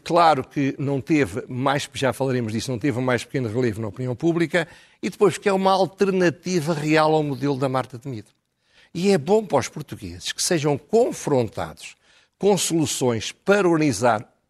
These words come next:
saídas para os nossos problemas, e a saúde é um dos mais principais, mais principais, se não o mais principal de todos, eh, de maneira que possamos escolher. É claro que o título do documento não é apelativo.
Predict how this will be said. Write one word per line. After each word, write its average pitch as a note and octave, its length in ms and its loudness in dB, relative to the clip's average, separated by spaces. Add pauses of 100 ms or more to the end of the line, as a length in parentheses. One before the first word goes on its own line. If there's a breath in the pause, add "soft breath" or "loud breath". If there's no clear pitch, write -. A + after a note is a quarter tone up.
(320)
saídas C#3 600 -2
para G#2+ 120 -10
os F2 60 -10
nossos D#2+ 220 -12
problemas, B2+ 500 -6 (160 loud breath)
e A#2 100 -2
a A2 60 -2
saúde A2 320 -6
é F2 60 -14
um F#2+ 60 -16
dos F#2+ 100 -20
mais F#2+ 200 -14
principais, B2 500 -10 (260 loud breath)
mais C3+ 240 -8
principais, B2+ 340 -2
se - 80 -6
não D#3+ 120 4
o C3+ 40 2
mais C3+ 200 0
principal A#2+ 420 -8
de B2+ 100 -14
todos, G#3+ 340 -2 (480 soft breath)
eh, - 200 -10
de E3+ 260 -8
maneira G3 440 2
que - 100 -10
possamos G3 440 -2
escolher. G3 540 0 (480 soft breath)
É G#3+ 100 4
claro G3+ 300 2
que - 100 -8
o D3+ 40 -4
título E3 420 -2
do B2 220 -2
documento C#3+ 520 -4
não C3 80 0
é B2 60 4
apelativo. - 480 -6